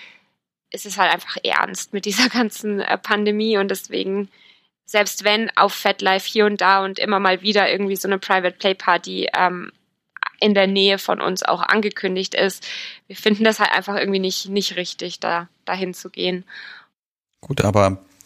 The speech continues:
Speaker 2: jetzt in den nächsten, nehmen wir mal, gehen wir, spulen wir mal ein Jahr vor.
Speaker 1: Genau, das machen wir
Speaker 2: Dann,
Speaker 1: mal besser.
Speaker 2: also Party steht für dich auf dem Zettel, willst du, ja?
Speaker 1: Ja, also auf jeden Fall. Ich, äh, will wahnsinnig gerne auf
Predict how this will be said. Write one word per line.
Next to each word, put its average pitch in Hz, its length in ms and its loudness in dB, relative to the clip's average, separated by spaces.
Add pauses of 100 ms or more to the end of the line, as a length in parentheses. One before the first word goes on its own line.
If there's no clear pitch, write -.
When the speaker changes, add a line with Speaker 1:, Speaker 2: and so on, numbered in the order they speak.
(180)
Speaker 2:
jetzt 113 240 2
in 92 120 2
den 104 140 4
nächsten, 110 480 2
nehmen 117 180 4
wir 120 40 4
mal, 110 320 4
gehen 123 200 0
wir, 123 60 0
spulen 139 340 2
wir 117 200 4
mal 107 140 6
ein 104 100 4
Jahr 90 160 4
vor. 147 460 2 (100)
Speaker 1:
Genau, 180 420 4
das - 440 -8
machen 196 180 0
wir 196 60 0
Speaker 2:
Dann, 127 100 6
Speaker 1:
mal 127 80 4
besser. 131 120 2
Speaker 2:
also 135 180 4
Party 156 260 4
steht 160 300 4
für 160 160 2
dich 160 260 2
auf 123 140 4
dem 139 100 2
Zettel, 151 320 2
willst 113 340 4
du, 98 120 2
ja? 110 380 4
Speaker 1:
Ja, 196 360 2
also 220 200 0
auf 233 180 2
jeden 247 260 2
Fall. 220 400 2 (460)
Ich, - 400 0
äh, 208 340 2
will 208 180 0
wahnsinnig 240 540 0
gerne 226 500 2
auf 208 380 0